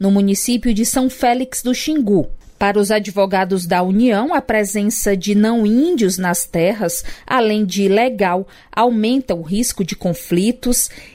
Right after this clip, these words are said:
e encoraja a ocupação por mais invasores. A primeira liminar foi concedida pela Vara Civil e Criminal de Altamira, determinando a reintegração de posse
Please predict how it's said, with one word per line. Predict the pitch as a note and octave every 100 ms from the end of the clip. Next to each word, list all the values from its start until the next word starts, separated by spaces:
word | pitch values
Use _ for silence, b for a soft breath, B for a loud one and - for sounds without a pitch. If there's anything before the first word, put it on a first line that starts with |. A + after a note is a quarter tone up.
| -
e | B3+ C4 -
encoraja | C4+ D4+ C#4 C4 A3 G#3+ F#3+ F#3
a |
ocupação | F3 G3 - F#3+ - A3 A3+
por | A3 G#3+
mais | G#3 G#3+ B3 F4
invasores. | C4+ G#3+ E3+ D#3+ D3+ - D#3 - - b b b b
A | - A3+
primeira | - C#4 C#4 C#4+
liminar | C#4+ C#4 C#4+ C#4+ C4+ D4 - b b
foi | - B3+
concedida | B3+ C4 - F#3+ F3 A3+ A#3+
pela | B3 A3+ A3 G3+
Vara | F#3+ A3 A3+ G#3
Civil | - - C4 B3+ A#3 A3 -
e | D4+
Criminal | D#4 A3+ G3+ F3 F3 G3+
de | G#3 A#3
Altamira, | A#3 B3+ C4 A3+ A3+ A3+ C#3+ b b
determinando | C#4+ E4 E4 D#4 B3 C4+ C4+
a |
reintegração | B3+ B3+ B3 A3 G#3 - F#3+
de | F3+
posse | - A3+ B3 - G3+